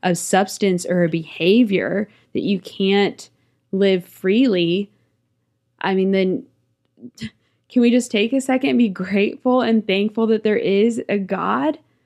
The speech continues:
that there is a Jesus who is that power and authority over us, that has restored us to himself to be that and to set us free if he's the only one who really can?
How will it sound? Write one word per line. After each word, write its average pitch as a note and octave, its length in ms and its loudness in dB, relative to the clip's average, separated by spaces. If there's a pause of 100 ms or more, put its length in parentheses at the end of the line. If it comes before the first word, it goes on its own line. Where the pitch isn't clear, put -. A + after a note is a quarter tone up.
(160)
that A3+ 120 2
there A#3 120 4
is A#3 360 2
a - 140 0
Jesus A3 440 0
who A3 340 0
is G#3+ 300 0
that G#3 260 -2
power A3 380 0
and A3 180 2
authority G3+ 500 0
over G3 400 2
us, C4 200 0
that G#3+ 160 -2
has G3+ 200 0
restored F#3+ 480 -2
us A#3 140 0
to A3+ 140 0
himself G#3 680 0 (680)
to A3 180 2
be G#3+ 280 2
that F#3+ 260 0
and G3 160 0
to G3+ 100 -8
set F#3+ 220 -2
us F#3 160 -2
free F3 160 -2
if F#3+ 80 -2
he's G#3+ 240 0
the G#3 120 2
only F#3+ 200 0
one F#3 220 4
who G3 100 2
really F3+ 320 0
can? - 400 -4